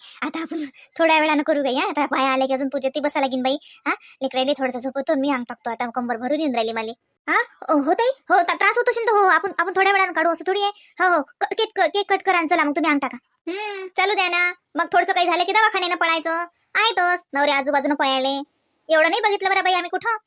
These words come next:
एवढं का, का, का, का, असं एवढं नसते काही. हा, ठीक आहे, बारसं वगैरे असं त्या दिवशी तरी ठीक आहे, पहिल्याच दिवशी एवढं सारं, बापरे. हम्म, लेकरांना त्रास होईल म्हटलं. वहिनी, वहिनी, तुम्ही पाहिजे. हम्म, एवढं नका काय करू दगदग.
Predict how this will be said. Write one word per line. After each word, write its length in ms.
एवढं 160
का, 80
का, 140
का, 160
का, 260
असं 140
एवढं 160
नसते 240
काही. 260
हा, 80
ठीक 240
आहे, 200
बारसं 340
वगैरे 180
असं 120
त्या 140
दिवशी 220
तरी 140
ठीक 240
आहे, 120
पहिल्याच 260
दिवशी 260
एवढं 220
सारं, 260
बापरे. 500
हम्म, 320
लेकरांना 300
त्रास 220
होईल 120
म्हटलं. 360
वहिनी, 440
वहिनी, 340
तुम्ही 160
पाहिजे. 260
हम्म, 680
एवढं 200
नका 120
काय 200
करू 160
दगदग. 420